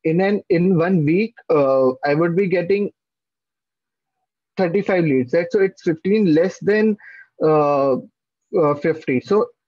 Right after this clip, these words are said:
that is how you plan your, uh, budget. And,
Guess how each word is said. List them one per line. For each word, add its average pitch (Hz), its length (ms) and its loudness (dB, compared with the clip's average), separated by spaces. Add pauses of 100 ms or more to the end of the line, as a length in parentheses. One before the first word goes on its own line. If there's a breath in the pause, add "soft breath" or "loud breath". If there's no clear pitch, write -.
that 160 260 0
is 208 120 0
how 214 160 0
you 226 200 0
plan 185 400 0
your, 196 200 0 (220)
uh, 139 160 0
budget. 135 640 -2
And, 165 140 -4